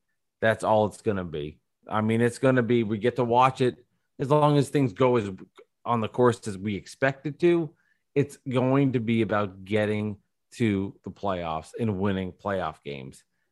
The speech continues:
And that's all that matters for this squad. It really does.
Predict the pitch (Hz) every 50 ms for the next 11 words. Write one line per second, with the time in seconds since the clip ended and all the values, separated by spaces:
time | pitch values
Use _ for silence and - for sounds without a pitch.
0 | _ _ - 107 107 104 104 104 107 107 - - - _ - 104 98 92 92 92
1 | 95 92 76 78 87 87 85 85 82 80 82 82 - - - 78 80 80 - -
2 | - - 78 78 76 76 76 87 _ _ _ _ _ - - 123 117 101 120 127
3 | 127 117 104 101 95 82 80 82 78 76 76 76 - -